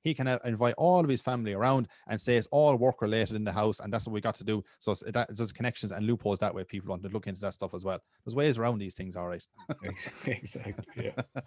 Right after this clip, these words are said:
Speaker 1: Or the other thing is simply do not comply. Just do
Speaker 2: No,
Speaker 1: not comply. Get on with
Speaker 2: exactly.
Speaker 1: your normal life. Say no. And, um, with this tyranny that's going on, and we'll just stay moving forward and forget them. Let them get on whatever they're getting on. We just get on with our normal lives and just don't pay any,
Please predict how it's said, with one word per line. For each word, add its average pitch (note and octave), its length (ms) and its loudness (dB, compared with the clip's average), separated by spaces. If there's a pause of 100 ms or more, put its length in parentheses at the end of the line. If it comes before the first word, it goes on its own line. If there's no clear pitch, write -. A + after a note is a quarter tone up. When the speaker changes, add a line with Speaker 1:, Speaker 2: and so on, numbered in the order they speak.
(200)
Speaker 1:
Or D3 160 10
the C3 80 6
other C#3 180 10
thing A#2+ 160 2
is A#2 200 4 (200)
simply A#2 380 2
do B2 120 4
not A#2+ 160 4
comply. A2 440 2 (400)
Just - 140 0
do C3 80 4
Speaker 2:
No, C3 60 4
Speaker 1:
not C#3 160 2
comply. A#2+ 320 2
Get B2+ 180 2
on D3 80 6
with E3 120 6
Speaker 2:
exactly. C#3 140 6
Speaker 1:
your C#3+ 60 8
normal C3+ 200 6
life. A#2 260 4
Say D3+ 320 2
no. A#2 260 6 (340)
And, A2+ 280 2
um, A2+ 260 4 (140)
with A#2 100 -2
this A2+ 140 0
tyranny B2+ 340 2
that's G#2 180 -2
going G#2+ 160 -2
on, G#2+ 160 2 (240)
and G#2 80 -2
we'll G#2+ 120 2
just A2 120 0
stay A2+ 140 2
moving A2+ 260 -2
forward A#2 220 2
and G#2+ 80 -2
forget F#3+ 260 -2
them. G#2 160 -4
Let D3 120 -2
them D3+ 100 -6
get D#3+ 160 -2
on E3 120 2
whatever C#3 260 -2
they're C3 60 -2
getting C3+ 180 -2
on. C3+ 100 0
We C3+ 80 0
just C3 140 -6
get C3 100 -2
on C3 80 2
with A#2+ 100 0
our A2+ 60 -2
normal A#2+ 240 0
lives A#2+ 240 -2
and G#2 60 -14
just A2+ 100 -12
don't C3 180 -4
pay B2 160 -8
any, A#2 240 -4